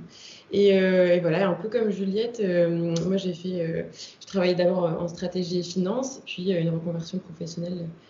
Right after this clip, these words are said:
m'a amenée sur cette merveilleuse voie du yoga, n'est-ce pas ? Et, euh, et donc, euh, j'ai, j'ai ouvert mon premier studio il y a quatre ans. Euh, et là, j'en ai un deuxième studio, mais le premier a fermé depuis le covid. Enfin, voilà, tout va bien.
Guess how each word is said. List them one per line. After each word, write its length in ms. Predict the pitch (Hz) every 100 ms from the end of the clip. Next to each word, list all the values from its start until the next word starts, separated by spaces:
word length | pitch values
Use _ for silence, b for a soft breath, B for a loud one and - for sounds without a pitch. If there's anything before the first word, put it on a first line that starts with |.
| B -
m'a 120 | 165
amenée 240 | 165 170
sur 140 | - -
cette 240 | - 160
merveilleuse 720 | 180 185 190 185 180 175 165
voie 160 | 165 175
du 160 | 156
yoga, 300 | 160 160 185
n'est-ce 240 | 185 165 -
pas ? 100 | 185 202 B B B B B -
Et, 300 | 208 220 202
euh, 340 | 185 175 175
et 160 | 165 180
donc, 300 | 196 247 240
euh, 320 | 196 180 180
j'ai, 600 | 175 185 190 185 180 175 170 170 165 160 147 -
j'ai 720 | 165 175 180 180 170 165 156
ouvert 600 | 180 185 175 196 208 208 190
mon 140 | 165
premier 360 | 165 - 202 196
studio 360 | - - 165
il 80 | 214
y 60 | 180
a 320 | 165 160 - - -
quatre 280 | 196 190 233
ans. 140 | 254 - B B B B - 180
Euh, 600 | 170 165 156 151 147 147 156 -
et 80 | 160
là, 80 |
j'en 140 | 165 160
ai 40 |
un 100 | 147
deuxième 320 | 143 160 156
studio, 280 | 156 170 214
mais 100 | 302
le 120 | 220 175
premier 220 | 190 180
a 80 | 165
fermé 280 | 214 254 262
depuis 220 | 202 202
le 60 |
covid. 300 | - 214 202 214 -
Enfin, 300 | 190 - 180
voilà, 240 | 180 160
tout 220 | - -
va 120 | 226
bien. 300 | 196 190 208